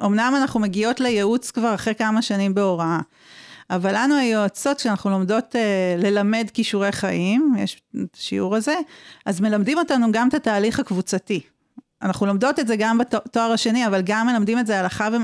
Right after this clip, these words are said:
ולמעשה, בתור, וגם ככה בוחנים, כשהמפקחת על הייעוץ מגיעה, אה, להסתכל עליי, ש-, ב-, בתחילת דרכי, היא מסתכלת, אם כשאני מעבירה שיעור כישורי חיים, האם אני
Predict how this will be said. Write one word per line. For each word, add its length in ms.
ולמעשה, 500
בתור, 340
וגם 340
ככה 280
בוחנים, 600
כשהמפקחת 1400
על 100
הייעוץ 400
מגיעה, 600
אה, 580
להסתכל 380
עליי, 520
ש-, 80
ב-, 120
בתחילת 420
דרכי, 320
היא 140
מסתכלת, 600
אם 100
כשאני 340
מעבירה 800
שיעור 220
כישורי 300
חיים, 300
האם 160
אני 180